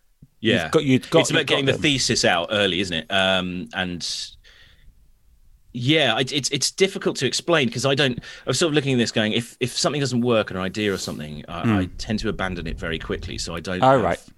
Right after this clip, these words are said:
Speaker 1: I don't have a huge sort of store of, um, things that don't work. Like I was trying to, I was trying to work out this bit a couple of years ago about, um,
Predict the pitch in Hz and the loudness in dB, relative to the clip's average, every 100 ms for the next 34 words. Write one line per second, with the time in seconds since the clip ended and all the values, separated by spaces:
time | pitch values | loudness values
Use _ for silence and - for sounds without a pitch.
0 | - - - 95 104 101 101 - 101 - | -14 -10 -4 -2 0 -2 -6 -4 -4 -2
1 | 98 76 - 98 92 85 82 - _ _ | -6 -4 -4 -2 -2 -4 -8 -16 _ _
2 | _ - _ _ _ 98 92 87 85 82 | _ -20 _ _ _ -8 -6 -6 -8 -8
3 | 80 - _ _ _ _ _ _ _ - | -10 -14 _ _ _ _ _ _ _ -4
4 | 107 92 80 98 85 101 98 - - 139 | -4 -2 -8 -10 -6 -2 -2 -4 0 4
5 | 147 147 - 151 135 120 120 117 139 123 | 4 4 2 4 4 4 2 2 4 6
6 | 110 113 95 - 87 - 107 98 98 90 | 4 2 -2 -2 -2 -2 -6 -2 -2 -2
7 | 87 78 - 90 82 - 82 80 78 71 | -4 -4 -4 -2 -2 -4 -8 -6 -6 -8